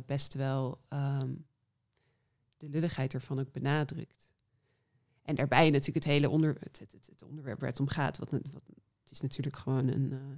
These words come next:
een pedoseksueel. Ehm, dat is eigenlijk, dat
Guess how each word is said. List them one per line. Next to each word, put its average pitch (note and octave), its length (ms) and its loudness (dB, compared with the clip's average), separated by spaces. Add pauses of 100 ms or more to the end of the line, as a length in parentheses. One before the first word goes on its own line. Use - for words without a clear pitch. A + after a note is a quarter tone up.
(280)
een D3+ 140 -16
pedoseksueel. D3 1080 2 (1500)
Ehm, C#3 440 0 (760)
dat D#3 220 2
is - 180 2
eigenlijk, D3 380 -2
dat F3+ 240 2